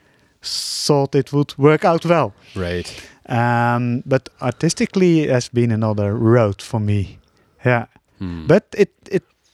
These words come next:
Speaker 1: as I'm, I was doing bonsai for two years when people asked me to do a demonstration. I mean,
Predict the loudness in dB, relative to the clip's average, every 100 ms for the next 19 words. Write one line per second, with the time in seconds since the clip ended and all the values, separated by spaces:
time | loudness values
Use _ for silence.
0 | _ _ _ _ _ _ _ _ _ -4
1 | -2 -2 -4 -2 0 -2 -8 -8 -2 2
2 | 2 2 2 2 2 0 0 -2 -4 0
3 | 2 4 4 4 0 -4 -4 -4 -2 -4
4 | -2 -2 -2 -4 -2 0 0 0 -2 -2
5 | -4 -4 -6 -10 -12 _ _ _ _ _
6 | -8 -2 0 0